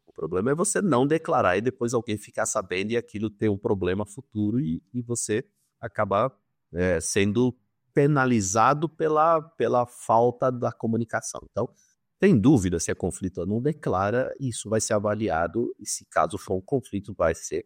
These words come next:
colocado medidas mitigatórias. Ninguém vai ser mandado embora por não declarar, mas pode ser mandado embora por, é, quer dizer, ninguém vai ser mandado por declarar, mas pode ser mandado embora se não declarar. Então, existe uma dificuldade, tanto na implementação dessa política, porque ela exige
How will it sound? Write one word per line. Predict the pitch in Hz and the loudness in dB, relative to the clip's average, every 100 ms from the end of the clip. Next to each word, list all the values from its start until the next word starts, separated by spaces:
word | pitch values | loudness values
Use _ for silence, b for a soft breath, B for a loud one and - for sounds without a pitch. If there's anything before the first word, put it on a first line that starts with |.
| b b b | b b b
colocado | - 123 - 98 101 | 0 0 4 4 4
medidas | 107 87 85 92 | 2 0 -2 -2
mitigatórias. | 95 - 107 107 98 78 - | -2 -4 -2 -2 0 -2 -2
Ninguém | 85 78 92 | -6 -4 -2
vai | 101 | 0
ser | - 98 | 0 0
mandado | 95 87 87 | 0 0 0
embora | 95 82 92 104 | 0 0 0 -2
por | - 98 113 _ - | 0 0 0 _ -4
não | 98 | -2
declarar, | 101 117 - 120 160 233 | 0 0 0 2 0 0
mas | 233 | -2
pode | - 151 | 0 0
ser | - | 2
mandado | 143 131 117 110 | 2 4 4 2
embora | 131 98 104 110 | 0 -2 -2 -2
por, | - 101 - b b _ _ | -2 -4 -4 b b _ _
é, | 101 87 - _ - | 0 0 -4 _ -12
quer | |
dizer, | - 62 | -8 -6
ninguém | 82 87 | -2 0
vai | 107 | 2
ser | 110 107 | 2 2
mandado | 95 95 101 | 2 2 2
por | - 107 | 2 0
declarar, | 85 98 117 107 90 127 | 0 0 4 6 6 4
mas | 139 131 | 2 -2
pode | - 107 - | 0 0 0
ser | 117 - | -2 -2
mandado | 98 98 110 | -4 -2 -2
embora | 98 95 104 | -2 -2 -2
se | - 139 | -4 -2
não | 139 117 | 0 0
declarar. | 110 - 185 80 - _ _ _ _ | 0 -2 0 0 -4 _ _ _ _
Então, | _ - 127 127 _ _ _ _ | _ -4 -2 -2 _ _ _ _
existe | - 85 82 113 - - | -2 0 4 2 2 2
uma | 120 117 | 2 2
dificuldade, | 117 - 143 - 147 101 87 - - | 0 2 0 0 0 2 2 -2 2
tanto | 135 160 - | 2 4 2
na | 107 | 0
implementação | 95 104 90 90 90 - 90 | 2 2 0 0 -2 -4 -4
dessa | 85 - | -6 -8
política, | - 78 80 - - | -10 -10 -8 -8 -8
porque | - - - | -8 -8 -2
ela | 85 85 | 0 2
exige | 82 71 92 92 - 76 | 0 0 0 0 -2 -10